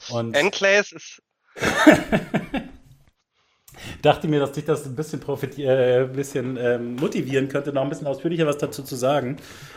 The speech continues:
Speaker 1: Aber, ähm, also kannst du es
Speaker 2: Also,
Speaker 1: vielleicht
Speaker 2: ich
Speaker 1: ganz
Speaker 2: will
Speaker 1: konkret machen, weil es ist wirklich einfach ein legendärer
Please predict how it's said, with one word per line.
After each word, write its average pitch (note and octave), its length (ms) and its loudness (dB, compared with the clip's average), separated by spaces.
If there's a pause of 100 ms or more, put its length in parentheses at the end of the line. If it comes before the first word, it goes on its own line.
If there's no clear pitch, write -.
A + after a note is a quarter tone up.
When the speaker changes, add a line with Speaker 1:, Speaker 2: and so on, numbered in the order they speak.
(120)
Speaker 1:
Aber, B2 720 2 (160)
ähm, A2 960 0 (100)
also B2+ 280 0
kannst A#2+ 160 -8
du F3 40 2
es D3+ 80 6
Speaker 2:
Also, E3+ 160 4
Speaker 1:
vielleicht D#3 220 4
Speaker 2:
ich D3 60 -6
Speaker 1:
ganz E3+ 160 4
Speaker 2:
will - 60 -6
Speaker 1:
konkret E3 460 4
machen, D#3 160 0
weil C#3+ 80 2
es C#3+ 80 -4
ist C#3 120 -6
wirklich D#3+ 280 -6
einfach B2+ 380 -6 (280)
ein A#2 120 -4
legendärer A2+ 880 2